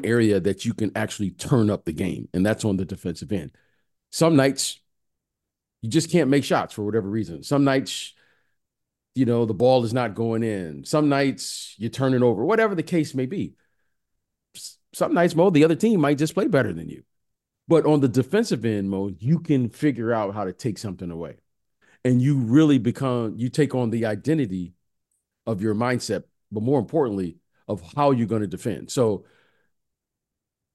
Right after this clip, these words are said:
in an age of positionless basketball, I would love to think that some nights we can just put such and such on the point guard and such and such. But Mo, you d-,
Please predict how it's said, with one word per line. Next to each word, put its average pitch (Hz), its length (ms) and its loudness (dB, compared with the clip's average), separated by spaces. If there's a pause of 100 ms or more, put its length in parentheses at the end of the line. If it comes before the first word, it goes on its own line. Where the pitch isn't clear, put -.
in 175 140 2
an 185 100 2
age 165 220 4
of 147 80 -6
positionless 113 580 -4
basketball, 87 720 -4
I 131 100 2
would 143 140 4
love 127 220 2
to 117 80 -6
think 117 300 -4
that 98 260 -2 (400)
some 131 260 -2
nights 131 340 -2
we 120 120 -4
can - 100 -4
just 127 160 -4
put 135 260 2 (200)
such - 300 -4
and 151 80 -2
such 113 260 -4
on 107 120 -4
the 104 60 -6
point 113 280 -4
guard 110 300 0
and 120 240 -2
such 131 200 -2
and 127 100 -10
such. 127 100 -10 (840)
But 156 120 0
Mo, 156 120 4
you 151 480 2
d-, 110 140 -14